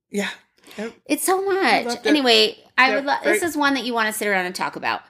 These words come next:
Speaker 1: Yeah.
Speaker 2: This is one that would be great for
Speaker 1: Once
Speaker 2: a
Speaker 1: you've
Speaker 2: book
Speaker 1: read,
Speaker 2: club.
Speaker 1: oh, it would be such a good book club discussion.
Speaker 2: So many conversations you can have about this book.
Speaker 1: I agree.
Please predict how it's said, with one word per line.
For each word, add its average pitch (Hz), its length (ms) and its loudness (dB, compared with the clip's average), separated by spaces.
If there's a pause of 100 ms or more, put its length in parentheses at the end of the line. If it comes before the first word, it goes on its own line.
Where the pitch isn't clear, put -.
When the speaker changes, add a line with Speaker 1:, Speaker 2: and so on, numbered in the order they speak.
(260)
Speaker 1:
Yeah. 180 180 -4
Speaker 2:
This 285 200 2
is 349 260 6
one 254 540 2
that 214 120 0
would 202 100 -2
be 196 80 -6
great 208 280 0
for 220 60 0
Speaker 1:
Once 233 260 4
Speaker 2:
a 294 40 0
Speaker 1:
you've - 140 4
Speaker 2:
book 254 100 0
Speaker 1:
read, 220 120 6 (280)
Speaker 2:
club. 220 120 -14
Speaker 1:
oh, 226 320 4
it 240 60 0
would 226 180 4
be 196 100 -8
such 208 480 0
a 214 60 -2
good 190 240 -2
book 175 160 0
club 180 220 -4
discussion. 254 440 2
Speaker 2:
So 262 60 2
many 254 260 2
conversations 196 960 -2
you 180 80 -2
can 185 200 -4
have 175 260 2
about 170 260 0
this 175 160 -10
book. 170 420 -2
Speaker 1:
I 190 160 2
agree. 175 520 -4